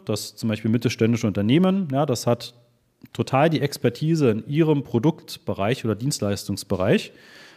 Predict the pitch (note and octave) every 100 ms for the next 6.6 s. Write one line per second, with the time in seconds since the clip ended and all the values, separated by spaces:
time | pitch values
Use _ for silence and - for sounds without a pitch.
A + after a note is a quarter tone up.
0 | _ G#2+ C3 C#3+ C#3 - - D3+ E3 A#2+
1 | G#2+ G#2+ A2+ G#2+ A2 B2 C3 D3 C#3 A2+
2 | - A2 G#2+ G#2 C3+ D#3 G#3 G3 - A2+
3 | B2+ C#3+ B2+ - D3 E3 C#3+ - B2+ -
4 | C#3 C3+ C#3 C3 A#2+ A#2+ B2 - C#3 C3+
5 | C3+ E3 G3 - A2+ G2+ G2 G2+ G2 F#2
6 | - G#2+ A2+ A2+ A2+